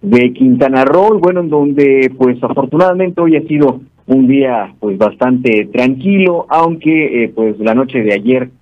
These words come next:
eh, pues, eh, se suscitaron algunos percances. Es un tema, eh, importante, Manu, porque, eh, pues, eh, pese a que existen calles, pues, con señalamientos, hay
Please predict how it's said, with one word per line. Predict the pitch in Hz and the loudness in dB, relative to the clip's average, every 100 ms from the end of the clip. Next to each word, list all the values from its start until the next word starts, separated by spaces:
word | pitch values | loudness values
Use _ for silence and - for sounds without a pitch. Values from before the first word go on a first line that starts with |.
| _ _ - | _ _ -8
eh, | 107 101 | -6 -4
pues, | 113 110 - | -2 -2 -4
eh, | - 107 | -10 -8
se | 101 | -10
suscitaron | 101 107 131 131 120 | -8 -2 0 0 -2
algunos | 104 117 123 113 - | -4 -2 0 -2 -4
percances. | 117 104 147 147 143 123 | -6 -4 -4 -2 -4 -6
Es | 135 | -4
un | 165 170 | -6 -2
tema, | 160 160 135 - _ _ - | 0 0 -2 -10 _ _ -6
eh, | 113 120 | -4 -2
importante, | 123 120 123 131 143 143 143 131 | -2 -2 -2 -2 -4 -2 -2 -2
Manu, | 135 151 147 151 | -2 -2 -2 -2
porque, | 139 143 147 143 151 | -2 -2 -4 -4 -4
eh, | 110 110 101 | -4 -4 -4
pues, | 107 107 - - | -4 -6 -8 -16
eh, | 117 | -6
pese | 160 170 160 147 123 - _ _ _ | -2 -4 -6 -10 -10 -18 _ _ _
a | 110 113 | -2 -2
que | - 117 107 101 101 | -4 -2 0 0 -4
existen | 98 147 139 135 117 | -4 -4 -4 -6 -4
calles, | 131 135 127 - | -4 -2 -4 -6
pues, | 101 - | -12 -10
con | 95 | -8
señalamientos, | 104 104 107 127 156 151 147 135 135 | -2 -2 0 0 -2 -2 -4 -6 -2
hay | 123 120 117 110 98 | -2 -2 -2 -4 -8